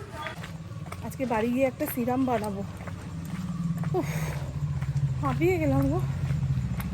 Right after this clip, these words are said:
এত বৃষ্টি হচ্ছে, গরম কিন্তু কমছে না। হ্যাঁ,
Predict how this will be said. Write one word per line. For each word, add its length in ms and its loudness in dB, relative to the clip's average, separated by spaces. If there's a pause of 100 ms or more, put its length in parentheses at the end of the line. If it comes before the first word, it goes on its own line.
(420)
এত 240 10
বৃষ্টি 360 6
হচ্ছে, 360 6 (720)
গরম 360 10
কিন্তু 280 10
কমছে 400 10
না। 120 10 (960)
হ্যাঁ, 200 12